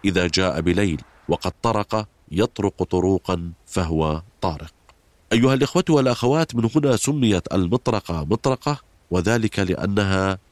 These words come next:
تستخدم في الدق، فسمي قاصد الليل طارقاً لاحتياجه في الوصول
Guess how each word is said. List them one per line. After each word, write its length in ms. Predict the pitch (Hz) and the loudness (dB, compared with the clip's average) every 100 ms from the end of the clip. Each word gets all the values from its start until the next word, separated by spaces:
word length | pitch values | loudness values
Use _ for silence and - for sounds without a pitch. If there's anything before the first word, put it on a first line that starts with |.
| _ _ | _ _
تستخدم 760 | 95 - - - 90 90 87 85 - | -6 -4 -2 -2 -2 0 0 0 -4
في 80 | - | -6
الدق، 540 | 90 73 92 - - - _ _ _ _ _ - | -4 -2 -6 -6 -20 -20 _ _ _ _ _ -6
فسمي 500 | 87 - 120 95 82 | -4 0 2 2 0
قاصد 540 | - 113 107 - 85 | 0 0 0 -2 -2
الليل 480 | 82 82 113 98 82 | -2 2 0 0 -2
طارقاً 540 | - 110 120 - 135 143 _ - | 0 0 0 -2 -4 -6 _ -4
لاحتياجه 840 | 139 - 135 143 160 120 101 95 | -2 0 2 2 2 0 2 0
في 120 | 85 | 2
الوصول 640 | 90 87 - 123 113 117 | 2 0 0 0 2 0